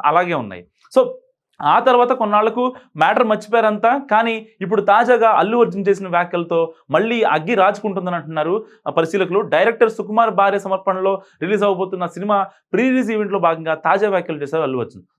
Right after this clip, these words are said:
So, మనసుకు నచ్చితే చే-, వస్తా, ఇష్టపడే వాళ్ళ కోసం ఎంతవరకైనా వస్తానంటూ కూడా ఆయన వ్యాఖ్యలు చేయడం వరకు మొత్తం ఇప్పుడంతా, ఆ, రచ్చ, రచ్చ నడుస్తుంది. నాడు ఎన్నికల టైంలో పవన్ పక్కన ఆయన నచ్చకనే నిలబడలేదా, అందుకే మరీ బాగుండదని మామకు మద్దతుగా just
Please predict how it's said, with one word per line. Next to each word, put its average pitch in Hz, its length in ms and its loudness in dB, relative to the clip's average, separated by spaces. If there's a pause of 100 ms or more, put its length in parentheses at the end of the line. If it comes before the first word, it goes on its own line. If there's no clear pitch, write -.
So, 233 120 2
మనసుకు 190 340 -2
నచ్చితే 202 520 2
చే-, 165 140 2
వస్తా, 220 360 0 (320)
ఇష్టపడే 220 300 2
వాళ్ళ 220 140 4
కోసం 214 300 0
ఎంతవరకైనా 208 640 2
వస్తానంటూ 185 480 -2
కూడా 196 180 2
ఆయన 190 140 -2
వ్యాఖ్యలు 170 380 -2
చేయడం 175 240 -8
వరకు 170 240 -4 (300)
మొత్తం 220 220 0
ఇప్పుడంతా, 180 760 2 (260)
ఆ, 135 280 0
రచ్చ, 151 280 -2
రచ్చ 143 260 -2
నడుస్తుంది. 202 400 -2
నాడు 196 280 2
ఎన్నికల 220 320 2
టైంలో 220 360 0
పవన్ 220 440 0
పక్కన 208 320 0 (260)
ఆయన 202 500 2
నచ్చకనే 226 520 0
నిలబడలేదా, 220 640 2 (240)
అందుకే 240 460 2
మరీ 190 300 0
బాగుండదని 214 680 0
మామకు 202 440 0
మద్దతుగా 202 460 0
just 190 360 -6